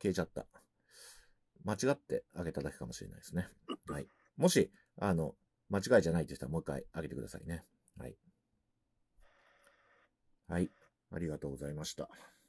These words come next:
Speaker 2: い。しかしすごい話でしたね、これも。
Speaker 1: うん。ね。
Speaker 2: <laughs> これは、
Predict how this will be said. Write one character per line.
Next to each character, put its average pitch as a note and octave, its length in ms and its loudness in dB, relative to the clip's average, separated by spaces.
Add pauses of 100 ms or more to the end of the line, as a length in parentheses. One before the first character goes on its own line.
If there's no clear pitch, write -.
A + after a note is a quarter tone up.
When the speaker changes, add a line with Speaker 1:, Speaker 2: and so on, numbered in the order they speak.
(2250)
Speaker 2:
い。 - 60 2 (1300)
し - 100 4
か C3 120 12
し - 80 6
す C#3 140 8
ご F3 160 12
い D#3 60 12
話 A2 380 6
で G#2 120 2
し - 80 -4
た D2+ 120 -2
ね、 D#2+ 120 0
こ - 140 0
れ - 120 4
も。 F#2 180 -2 (600)
Speaker 1:
う F2+ 60 -2
ん。 C#2 440 -4
ね。 B1+ 60 -14 (680)
Speaker 2:
<laughs> - 680 4 (1800)
こ - 240 6
れ B2+ 180 12
は、 B2+ 380 12